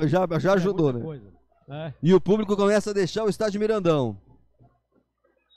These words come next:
Speaker 1: Olha a bola por ali, bola levantada.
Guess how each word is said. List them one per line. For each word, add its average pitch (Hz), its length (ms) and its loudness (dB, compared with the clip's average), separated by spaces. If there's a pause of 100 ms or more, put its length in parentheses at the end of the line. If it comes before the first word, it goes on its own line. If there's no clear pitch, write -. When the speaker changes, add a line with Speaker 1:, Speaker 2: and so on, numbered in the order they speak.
(3000)
Speaker 1:
Olha 147 200 -2
a - 20 0
bola 156 180 0
por 165 100 -2
ali, 156 260 0
bola 156 200 0
levantada. 160 680 -2